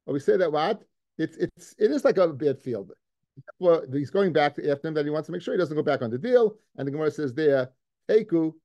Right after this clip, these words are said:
this remains a shaila that we have to wait for Eliyahu to come answer."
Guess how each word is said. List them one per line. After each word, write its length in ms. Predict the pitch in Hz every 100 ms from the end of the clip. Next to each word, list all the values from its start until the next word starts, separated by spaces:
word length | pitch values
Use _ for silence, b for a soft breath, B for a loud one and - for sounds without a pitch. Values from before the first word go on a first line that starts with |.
| _
this 180 | 143 -
remains 300 | 143 135 120
a 40 |
shaila 520 | 113 - 139 131 120 120 _ _ -
that 120 | 107
we 100 | 117
have 140 | 123
to 60 | -
wait 140 | 117 -
for 60 |
Eliyahu 400 | 120 131 170 143
to 80 | -
come 240 | - 113 98
answer." 280 | 87 -